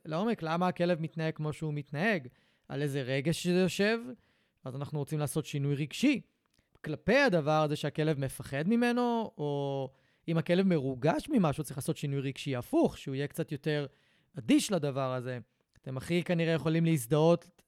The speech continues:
עם אורחים, או כשאתם מגיעים הביתה והכלב קופץ ומשתולל ונורא נורא שמח, אז אנחנו רוצים דווקא לעשות שינוי רגשי לכיוון הקצת יותר אדיש, יותר הרגוע, פחות ההשתוללות.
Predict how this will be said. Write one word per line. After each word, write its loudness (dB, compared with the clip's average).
עם -6
אורחים, 4
או -2
כשאתם 0
מגיעים 0
הביתה -2
והכלב -6
קופץ -6
ומשתולל -4
ונורא -2
נורא -2
שמח, -6
אז -18
אנחנו -6
רוצים -6
דווקא -4
לעשות -2
שינוי 2
רגשי -2
לכיוון -2
הקצת -2
יותר 2
אדיש, 0
יותר 0
הרגוע, 2
פחות 0
ההשתוללות. 0